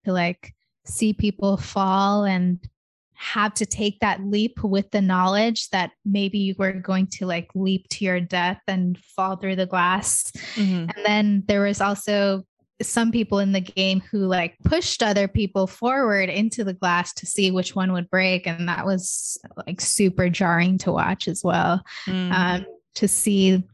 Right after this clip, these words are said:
Speaker 1: just the extent, this was one of the last games. So just to see the extent where people were like, "Oh, they're very close to this prize. They don't wanna die." And at that point,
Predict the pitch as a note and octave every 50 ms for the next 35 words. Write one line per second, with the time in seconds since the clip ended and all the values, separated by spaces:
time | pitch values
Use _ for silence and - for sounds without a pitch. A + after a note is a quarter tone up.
0 | _ _ - - B3+ B3+ - - D#4 C#4+ C4 B3 - - - - A3 G#3 G3+ G3+
1 | - _ _ _ - A#3 - C4 B3+ A#3+ A#3+ A#3+ B3 B3+ B3+ A#3+ B3+ A#3+ G#3+ G3+
2 | G3 G3+ G3+ G3 - - - G#3+ G3+ G3 G3 F#3+ F3+ F3+ - - - - - -
3 | - - G3 G#3+ - - G#3+ G#3 G#3 G3+ G3 G3 F#3+ - - - _ _ _ _
4 | _ - A3 G#3 - - A#3 A#3 - - C#4 C4+ - - - A#3 A#3 A3 A3 A3
5 | G#3 G#3 G3 - - - - G#3 G3+ G3 G3 G3+ G#3 F#3+ G3+ G3 G3 G3 F#3+ F#3+
6 | - - G3+ G3 - G3+ G3 G3 F#3+ F#3+ F#3 F#3 F3+ E3+ E3 E3+ - - - G#3+
7 | G#3+ G#3+ G3+ G3+ G3+ G3 G3 G3 F#3+ F#3+ F#3 F#3+ G#3 A3 A3+ A#3 A3+ - - -
8 | G3 G3+ G3+ - - - A3+ G3+ G3 F#3+ - - - - - G3+ F#3+ F#3+ F#3+ G3
9 | G3 F#3+ F#3 - - _ - - - - - _ _ - G3 G3 F#3 G3+ G#3 A3
10 | A3+ A#3+ A#3+ A#3+ A#3 G#3 G#3 G3+ F#3+ F#3+ F#3+ F#3+ G3 F#3+ G#3 G#3 - - - -
11 | _ _ - G#3 G3+ G3+ G3+ G3 G3 F#3+ F#3+ F#3 F#3+ F#3 F#3 F3+ - - _ _
12 | _ _ _ _ _ _ _ - A3+ A3 - - A3 G#3+ G#3+ G3+ - - - A#3
13 | A3 G#3+ A3+ G#3 G#3 -